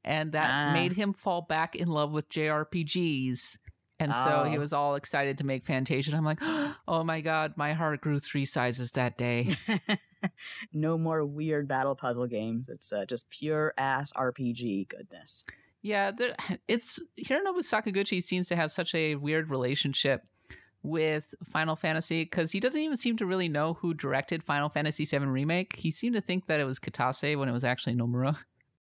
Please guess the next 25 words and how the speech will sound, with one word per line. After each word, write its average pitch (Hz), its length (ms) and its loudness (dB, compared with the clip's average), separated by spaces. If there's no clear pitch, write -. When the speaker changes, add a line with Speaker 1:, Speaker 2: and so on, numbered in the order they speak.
Speaker 2:
Oh, 143 500 0
did 156 140 0
he? 160 160 2
I 117 60 0
didn't 139 140 2
even 139 100 2
know 135 160 2
that, 107 320 -2
but 120 240 0
yeah. 120 320 2
Speaker 1:
And 180 100 0
I 175 60 2
don't 240 180 0
think 285 120 -2
he 247 100 2
played 202 280 0
twelve 170 440 0
because 151 380 0
he 165 180 0
thought 156 340 0
Matsuno 135 480 0
was 123 140 -2
hard 131 240 0
done 127 220 0
by 120 420 0